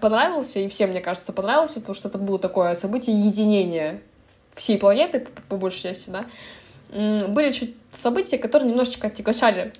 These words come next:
обстоятельства, поэтому я всё-таки, наверное, да, назову один из последних, это вот семнадцатый, скорее всего, год, э, который был плюс-минус стабильный.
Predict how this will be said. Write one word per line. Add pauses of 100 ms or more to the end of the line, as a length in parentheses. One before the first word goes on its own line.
(140)
обстоятельства,
поэтому
я
всё-таки,
наверное,
да,
назову
один
из
последних,
это
вот
семнадцатый,
скорее
всего,
год, (1080)
э,
который
был
плюс-минус
стабильный.